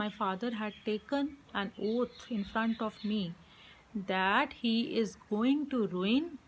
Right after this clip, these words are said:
Antonio. He is never going to forgive Antonio. When I was with him, I have heard him swear to Tubal and to cuss his countrymen." So, uh, remember a new word, uh, cuss.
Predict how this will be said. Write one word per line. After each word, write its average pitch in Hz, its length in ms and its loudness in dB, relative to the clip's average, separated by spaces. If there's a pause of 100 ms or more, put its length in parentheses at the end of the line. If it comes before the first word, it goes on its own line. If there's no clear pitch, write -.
Antonio. 185 640 -4 (560)
He 202 100 -4 (200)
is 190 120 -6 (140)
never 233 320 0
going 175 240 -4
to 185 160 -6
forgive 180 480 -2 (220)
Antonio. - 500 -12 (800)
When 240 240 6
I 302 180 6
was 381 220 4
with 233 100 4
him, 262 280 6
I - 100 4
have 226 180 0
heard 262 320 2
him 311 100 -2 (120)
swear 254 340 4
to 254 180 0 (120)
Tubal 277 480 2
and 233 180 2
to 262 80 -4 (140)
cuss 294 280 0 (140)
his 233 160 0 (140)
countrymen." 226 680 2 (960)
So, 277 200 2 (200)
uh, 220 220 8
remember 233 360 4
a 262 40 6
new 254 300 4
word, 262 220 4 (240)
uh, 220 280 2 (140)
cuss. 277 240 6